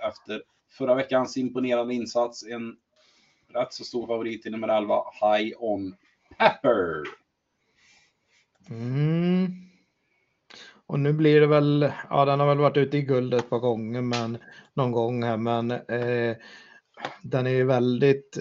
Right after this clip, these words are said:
Speaker 2: ny i guld, får man väl säga, men sen har den ju också testat, sen har den ju också testat andra tuffa lopp i, i sommar som, eh, som liksom,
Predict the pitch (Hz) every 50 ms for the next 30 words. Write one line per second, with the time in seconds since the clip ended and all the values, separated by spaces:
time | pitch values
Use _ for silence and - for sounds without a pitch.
0 | - - - 131 131 135 147 147 151 151 143 131 127 127 127 123 123 127 127 -
1 | 135 131 123 123 127 123 123 120 - 131 120 117 117 117 117 120 120 113 123 117
2 | 120 127 131 135 143 156 151 143 135 - - 123 - - 127 120 - - - 135
3 | 127 123 - - - - - - - - - - 113 127 135 147 156 151 143 143
4 | - 139 135 - 135 127 - - - 131 127 - - - - - 127 127 120 120
5 | 127 135 143 151 147 151 165 160 151 - - 156 143 139 131 123 123 123 - _
6 | - 143 139 135 127 127 135 131 131 135 127 - 147 135 123 117 117 120 117 113
7 | - 117 120 120 117 - - - - - - _ _ - - - - - 107 113
8 | - - - 127 120 120 117 - - 120 117 113 120 117 117 117 117 104